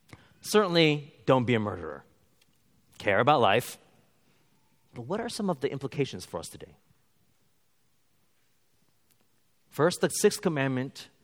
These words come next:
prohibits suicide. And I know that this is, this topic is very painful for those who have experienced it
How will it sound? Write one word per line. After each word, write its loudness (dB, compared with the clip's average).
prohibits -4
suicide. -10
And -8
I -2
know 0
that 0
this -2
is, -6
this -4
topic -4
is -8
very -2
painful -6
for -2
those 6
who -8
have -6
experienced -8
it -4